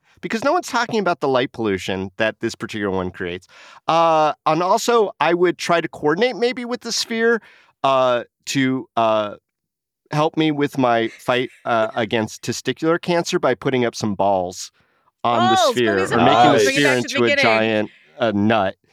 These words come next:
Speaker 2: I was
Speaker 1: So
Speaker 2: also
Speaker 1: that
Speaker 2: laughing at Layla, who I do wish would sometimes just chime in because she says, "Yeah, that big SpongeBob is very bright."
Speaker 1: Very
Speaker 2: So
Speaker 1: bright.
Speaker 2: she agrees with you. <laughs>
Speaker 1: Yeah.
Speaker 3: But
Speaker 1: Yeah,
Speaker 3: Vegas
Speaker 1: very
Speaker 3: is light
Speaker 1: bright.
Speaker 3: pollution incarnate,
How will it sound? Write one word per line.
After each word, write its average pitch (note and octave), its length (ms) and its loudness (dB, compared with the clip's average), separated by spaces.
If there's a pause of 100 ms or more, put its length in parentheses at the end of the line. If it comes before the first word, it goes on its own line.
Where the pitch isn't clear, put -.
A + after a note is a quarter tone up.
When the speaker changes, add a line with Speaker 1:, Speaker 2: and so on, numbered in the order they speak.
(180)
Speaker 2:
I D4+ 120 0
was G4+ 120 -2
Speaker 1:
So B3 100 4
Speaker 2:
also A3 140 2
Speaker 1:
that A3 180 4
Speaker 2:
laughing C#4 380 -2
at C4 120 -2
Layla, A3 420 -2
who A3 100 -8
I A3 100 -2
do A#3+ 260 -6
wish - 360 -4
would G#3 120 -4
sometimes G3 440 -8
just F#3+ 240 -14
chime F3+ 260 -6
in F3 160 -8
because G3+ 320 -12
she A3 220 -10
says, G3 280 -6
"Yeah, G#3+ 200 -4
that A3 180 -4
big D4 180 -4
SpongeBob G#3+ 760 -6
is E3 140 -14
very G#3+ 400 -4
bright." D#3+ 520 -8
Speaker 1:
Very A2 360 2
Speaker 2:
So G2 120 -2
Speaker 1:
bright. F#2 120 0
Speaker 2:
she F#2 40 -4
agrees A#3+ 320 -4
with G#3+ 160 -6
you. F#3+ 260 -2
<laughs> - 60 -18 (300)
Speaker 1:
Yeah. G2 320 -2 (100)
Speaker 3:
But C3 120 -2
Speaker 1:
Yeah, - 120 4
Speaker 3:
Vegas A4+ 220 4
Speaker 1:
very - 120 6
Speaker 3:
is G#2+ 80 2
light C3 200 4
Speaker 1:
bright. - 100 -4
Speaker 3:
pollution C#3+ 480 2
incarnate, A#2+ 540 0